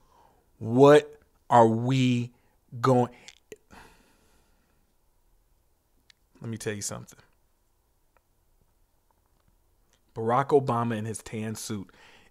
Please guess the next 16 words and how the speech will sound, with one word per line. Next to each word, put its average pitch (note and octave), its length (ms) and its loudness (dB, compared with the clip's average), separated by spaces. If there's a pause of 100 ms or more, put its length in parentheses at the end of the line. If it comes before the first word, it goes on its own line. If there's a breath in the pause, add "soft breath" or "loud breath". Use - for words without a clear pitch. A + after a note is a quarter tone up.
(140)
is G2+ 160 -10
not G#2+ 260 -4
coming G#2 320 -6
back F#2 300 -6
through G2+ 140 -14
that F#2+ 240 -12
door. F#2 300 -12 (3500)
J B2 200 2
F C3 120 2
K D#3 160 4
is A#2 140 6
not A#2 200 -2
coming A2 240 -6
through G#2 140 -8
that G2 180 -6
door. G#2 240 -12